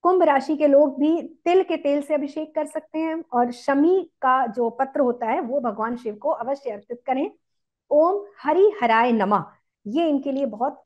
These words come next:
शुभ मंत्र है। अंतिम राशि मीन, इनको केसर युक्त दूध के साथ भगवान शिव का अभिषेक करना चाहिए।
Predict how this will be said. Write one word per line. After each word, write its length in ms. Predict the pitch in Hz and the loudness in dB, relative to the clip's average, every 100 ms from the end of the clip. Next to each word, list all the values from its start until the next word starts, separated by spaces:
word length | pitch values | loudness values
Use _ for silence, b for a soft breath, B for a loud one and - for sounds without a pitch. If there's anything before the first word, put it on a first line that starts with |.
| _ | _
शुभ 340 | - 339 226 | -4 -2 0
मंत्र 340 | 202 196 208 | -2 -2 -2
है। 240 | 247 277 349 _ _ _ _ _ _ _ _ _ _ | -4 -6 -8 _ _ _ _ _ _ _ _ _ _
अंतिम 360 | 226 240 277 320 | -6 -2 2 4
राशि 340 | 247 240 320 | 4 4 0
मीन, 280 | 285 285 370 B B B B B | 0 0 -2 B B B B B
इनको 300 | 294 294 359 | -6 -2 -4
केसर 580 | 370 - 294 294 381 392 | -6 -6 -4 -2 0 0
युक्त 460 | 247 269 - 190 - _ _ _ 202 | 0 -4 -6 -10 -10 _ _ _ -6
दूध 320 | 240 330 370 | 2 2 2
के 180 | - 254 | -2 -4
साथ 220 | 233 220 | -2 -2
भगवान 400 | 214 214 226 233 | -2 -2 -2 -2
शिव 200 | 240 214 | -4 -4
का 140 | 220 | -2
अभिषेक 380 | 214 202 240 240 | -2 -2 -6 -4
करना 280 | 262 254 269 | -4 -4 -6
चाहिए। 480 | 269 269 269 302 | -6 -8 -6 -8